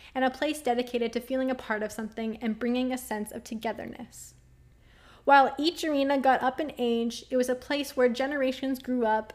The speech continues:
memories were made, and championships were won. And one thing's for sure, that this community will not let much time pass before another arena will be built in place of the other. Thank,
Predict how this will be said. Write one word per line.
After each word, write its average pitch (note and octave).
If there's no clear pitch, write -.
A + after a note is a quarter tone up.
memories C#4
were C#4+
made, G#3
and A#3+
championships C#4+
were C#4
won. A3
And C4
one D4
thing's E4
for E4
sure, A3+
that A3
this B3
community A#3
will G#3+
not A3
let A#3+
much A#3+
time A3
pass G#3
before A3+
another A#3
arena G#3+
will G#3
be A3
built G#3
in C#4
place A3
of A#3+
the A#3+
other. A#3
Thank, B3+